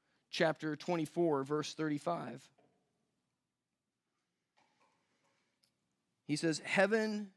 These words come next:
and earth will pass away, but my words will not pass away." How can Jesus say that? How could Jesus know that his words weren't going to pass away? He was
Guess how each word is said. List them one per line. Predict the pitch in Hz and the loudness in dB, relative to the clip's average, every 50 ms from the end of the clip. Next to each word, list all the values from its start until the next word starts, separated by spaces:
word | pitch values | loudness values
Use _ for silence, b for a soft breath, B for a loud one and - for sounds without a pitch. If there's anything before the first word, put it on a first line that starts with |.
| _ _ _ | _ _ _
and | - 151 156 143 | 0 0 0 2
earth | 131 160 170 170 170 180 175 - | 2 4 4 4 2 0 -4 -2
will | 156 151 151 | 0 0 0
pass | 147 - 147 147 143 143 - | 0 0 0 0 0 0 0
away, | 196 170 139 123 110 95 82 113 120 _ _ _ _ _ _ _ _ _ _ _ _ - | -2 0 0 0 -2 -4 -6 -12 -18 _ _ _ _ _ _ _ _ _ _ _ _ -14
but | 131 131 151 147 - - | -4 2 2 2 2 2
my | 147 151 156 165 180 196 214 226 240 254 233 | -2 0 4 6 8 8 8 6 4 2 2
words | 185 147 131 120 120 117 110 110 107 107 - - _ _ _ _ _ _ _ - | 0 -2 -2 -2 -2 -4 -4 -6 -8 -12 -14 -16 _ _ _ _ _ _ _ -8
will | - 131 127 | -4 -2 0
not | 127 131 147 175 208 170 117 - _ _ - - - _ _ _ _ _ _ _ _ _ _ _ - | 2 2 2 2 0 0 -4 -10 _ _ -20 -20 -20 _ _ _ _ _ _ _ _ _ _ _ -10
pass | - 117 107 107 - - | -8 -8 -8 -8 -12 -14
away." | 98 92 95 90 85 _ _ _ _ _ _ _ _ _ _ _ _ _ _ _ _ _ _ _ _ _ _ _ _ _ _ _ _ _ _ _ | -14 -16 -16 -20 -20 _ _ _ _ _ _ _ _ _ _ _ _ _ _ _ _ _ _ _ _ _ _ _ _ _ _ _ _ _ _ _
How | - - 160 | -8 -6 -4
can | - 220 202 | -2 -2 -2
Jesus | 175 190 208 180 185 180 - | -2 -2 -4 -6 -6 -6 -6
say | - 190 160 | -6 -8 -8
that? | 120 - - - _ _ _ _ _ _ _ _ _ _ _ _ _ _ _ _ _ _ _ _ _ _ _ _ - | -10 -12 -16 -20 _ _ _ _ _ _ _ _ _ _ _ _ _ _ _ _ _ _ _ _ _ _ _ _ -10
How | - 156 | -10 -8
could | 156 165 | -6 -4
Jesus | 147 175 190 185 190 175 139 | -2 -2 0 2 0 0 0
know | 156 160 175 190 190 175 139 120 117 123 131 156 170 - b b b b | 0 2 6 6 8 6 6 4 2 -2 -2 -4 -6 -10 b b b b
that | 143 139 - | -2 -2 -2
his | - - - - 202 214 214 190 165 | -2 -8 0 4 4 4 4 2 -2
words | 156 139 151 147 135 123 120 123 131 123 - _ _ _ - | -2 0 2 2 2 2 -2 -4 -6 -10 -14 _ _ _ -8
weren't | - 131 156 170 170 156 - 143 | 0 2 2 2 2 0 -6 -2
going | 139 151 151 143 143 139 | 0 0 2 2 0 -2
to | 131 147 | -4 -8
pass | - - 131 123 123 - - | -10 -6 -6 -6 -6 -6 -8
away? | 147 143 196 226 135 | -4 -2 -2 -2 0
He | 135 185 | -2 -4
was | 190 - | -6 -6